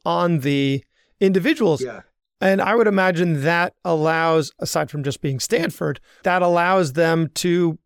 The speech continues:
Speaker 1: be a competitive place to work, to, to wanna work. They're able to, they're able to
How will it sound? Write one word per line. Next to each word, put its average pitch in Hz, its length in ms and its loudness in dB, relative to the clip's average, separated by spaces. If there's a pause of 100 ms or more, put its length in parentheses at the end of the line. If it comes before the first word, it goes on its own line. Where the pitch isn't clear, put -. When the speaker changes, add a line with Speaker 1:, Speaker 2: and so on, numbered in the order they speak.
(180)
Speaker 1:
be 175 440 0 (300)
a 170 60 -2
competitive 180 640 -2
place 185 480 -2 (460)
to 196 120 2
work, 196 460 0 (460)
to, 175 280 0 (240)
to 180 120 -2
wanna 240 320 2
work. 185 420 0 (320)
They're 180 160 2
able 185 220 2
to, 180 360 2 (640)
they're 175 200 2
able 180 120 0
to 170 160 -2